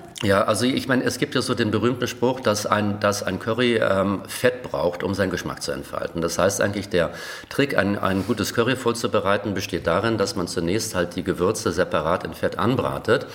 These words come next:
und dann anschließend eben das dazugibt, was man eben dazugeben möchte. Und dieses Dal-Gericht funktioniert so, dass man auf einem Topf, ähm, gelben Dal mit ein, mit ein wenig Kurkuma und Salz, wenn man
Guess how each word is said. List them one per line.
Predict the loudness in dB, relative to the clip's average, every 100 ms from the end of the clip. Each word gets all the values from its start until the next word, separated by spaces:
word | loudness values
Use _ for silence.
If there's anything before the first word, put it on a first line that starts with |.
| -14 -14 -14 -8
und | -2 2
dann | 2
anschließend | 2 -2 -2 -4 -2 -2
eben | -2 2
das | 2 2
dazugibt, | -4 -4 -2 0 0 -2
was | -2
man | -2
eben | -2 0
dazugeben | 0 0 -4 -4
möchte. | -6 -8 -4 -2
Und | 0 0 2
dieses | 2 0 2
Dal-Gericht | 2 2 2 2 0
funktioniert | -2 -4 -2 0 0
so, | 0 2 2 0 -10 -12 -12 -2
dass | 0 2
man | 0
auf | 0 0
einem | 0 2 0
Topf, | 2 0 0 -6 0
ähm, | 2 2 0 0 0
gelben | 2 2 0 0
Dal | 0 2 2
mit | 0 0
ein, | -2 -2
mit | -2
ein | -2
wenig | 0 0 -2
Kurkuma | -2 -2 2 2
und | 0 -2
Salz, | -2 0 0 -2 -6 -4
wenn | -4
man | -4